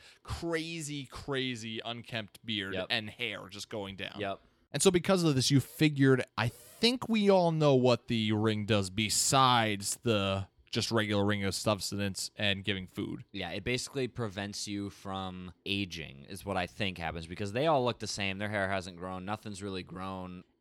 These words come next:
Speaker 2: And here I am. And I think you said I even, like, look older or something like that now. I don't remember if that was part of the
Speaker 1: Yes.
Speaker 2: gig or whatever.
Speaker 1: Yeah,
Speaker 2: So I,
Speaker 1: you
Speaker 2: I
Speaker 1: look
Speaker 2: look
Speaker 1: older.
Speaker 2: older.
Speaker 1: Well, why don't you know how old you are?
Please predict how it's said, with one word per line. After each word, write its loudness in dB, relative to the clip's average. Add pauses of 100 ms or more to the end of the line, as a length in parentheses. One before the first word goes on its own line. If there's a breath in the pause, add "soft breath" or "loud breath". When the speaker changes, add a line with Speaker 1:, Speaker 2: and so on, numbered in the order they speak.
Speaker 2:
And -4
here -2
I 0
am. -6 (100)
And -6
I -4
think -12
you -14
said -4
I 2
even, -2
like, -6
look -8
older -4
or -4
something -10
like -8
that -2
now. -6 (120)
I -2
don't 2
remember -2
if -4
that -2
was -8 (260)
part -4
of -4
the -4
Speaker 1:
Yes. -6
Speaker 2:
gig -2
or -6
whatever. -6
Speaker 1:
Yeah, -6
Speaker 2:
So -4
I, 2
Speaker 1:
you -2 (100)
Speaker 2:
I 4
Speaker 1:
look 2 (180)
Speaker 2:
look -2
Speaker 1:
older. 0
Speaker 2:
older. -10
Speaker 1:
Well, 4
why 8
don't 2
you 0
know 0
how 0
old 0
you -8
are? -12